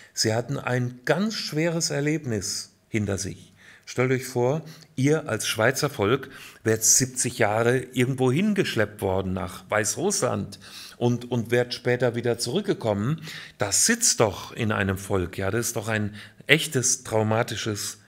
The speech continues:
Erlebnisse-, Erlebnis. Der Ansatz war, ein Jude könnte die Gesetze des Zaunes brechen,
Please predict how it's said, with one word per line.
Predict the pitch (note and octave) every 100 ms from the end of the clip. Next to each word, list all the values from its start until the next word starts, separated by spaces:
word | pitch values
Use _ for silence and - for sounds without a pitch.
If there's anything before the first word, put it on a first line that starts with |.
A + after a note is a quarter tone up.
| _
Erlebnisse-, | A2 A2 G#2 E2 - - - _ _ _ - - - - - _ _
Erlebnis. | - G#2 G2+ - - -
Der | - A#2+
Ansatz | C#3 D#3+ F3+ - E3
war, | E3+ G3+ A3 - -
ein | - A#2+
Jude | A2+ G#2+ E3+ A3+ A#3+
könnte | A#3 - F3 G3+ G#3+
die | F3+ D3
Gesetze | B2+ A2 C3+ E3 E3+
des | C#3+ G#2 - -
Zaunes | - A2+ A2 D3 F3
brechen, | - D3+ F3+ F#3 A3 C4